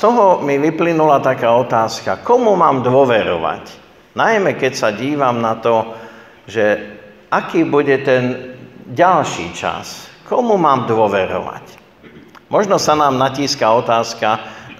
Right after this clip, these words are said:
o-, odpoveď na túto otázku, že no, dôverovať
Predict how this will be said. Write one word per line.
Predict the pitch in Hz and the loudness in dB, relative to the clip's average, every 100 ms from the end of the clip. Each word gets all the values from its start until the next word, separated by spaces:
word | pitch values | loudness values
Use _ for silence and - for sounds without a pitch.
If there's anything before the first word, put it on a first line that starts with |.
| - | 2
o-, | 117 117 131 | 4 4 2
odpoveď | - 139 131 110 | 0 0 2 2
na | 110 | -2
túto | - 127 127 | -2 -4 0
otázku, | 107 107 110 104 - - 101 | 0 2 0 -2 -6 -8 -6
že | 98 98 98 101 - - - - - | -2 -2 -4 -10 -20 -20 -20 -10 -2
no, | 123 | 0
dôverovať | 120 151 185 180 165 156 135 | 2 2 4 4 4 4 2